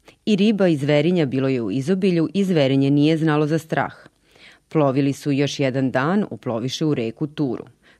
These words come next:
Tu, niz reku Turu, počeše nailaziti na ljude i tatarska naselja. Jermak posla kozake da izvide jedno naselje kako je utvrđeno i imali tamo jačih snaga.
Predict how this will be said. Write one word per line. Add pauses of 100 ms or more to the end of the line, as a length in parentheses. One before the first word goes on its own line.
(100)
Tu,
niz
reku
Turu,
počeše
nailaziti
na
ljude
i
tatarska
naselja. (1500)
Jermak
posla
kozake
da
izvide
jedno
naselje
kako
je
utvrđeno
i
imali
tamo
jačih
snaga.